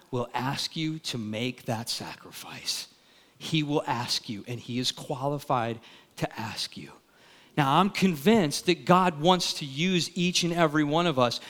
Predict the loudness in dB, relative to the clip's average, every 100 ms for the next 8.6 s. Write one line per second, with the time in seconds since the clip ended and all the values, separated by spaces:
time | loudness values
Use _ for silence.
0 | -6 0 2 2 2 2 0 4 6 6
1 | 4 -2 -2 -2 -2 0 4 4 4 2
2 | 0 0 0 0 0 -2 -2 -2 -6 -10
3 | -10 -4 -2 -4 -2 2 4 6 6 4
4 | 2 0 4 6 6 2 -4 -4 -4 -2
5 | -4 -8 -14 _ _ _ -20 -20 _ _
6 | _ _ -4 -2 0 2 4 6 4 2
7 | -4 -20 _ 2 2 4 4 4 2 0
8 | -2 0 -2 -2 -4